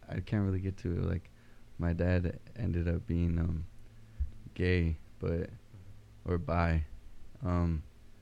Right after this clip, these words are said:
but he never really, ca-, he never came out to me. I guess he came out to my family in two thousand twelve. And, uh,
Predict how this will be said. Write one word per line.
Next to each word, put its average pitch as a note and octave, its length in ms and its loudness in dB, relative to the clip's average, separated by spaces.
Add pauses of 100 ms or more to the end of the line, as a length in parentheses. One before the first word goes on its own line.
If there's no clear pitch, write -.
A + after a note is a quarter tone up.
(340)
but F#2+ 140 2
he A#2+ 120 4
never C3 260 4
really, G#2+ 240 4 (320)
ca-, - 120 -6
he A2 140 6
never C#3 240 6
came G#2 240 2
out A2+ 180 2
to - 80 -2
me. F2 240 4
I F#2+ 120 0
guess B2 160 0
he A#2+ 100 -2
came A#2 200 2
out A2 160 0
to - 100 -2
my F2+ 160 4
family F#2+ 600 4 (840)
in F2 140 4
two F#2 160 -4
thousand F2 400 0
twelve. E2+ 420 4 (1120)
And, E2 300 4
uh, E2 300 8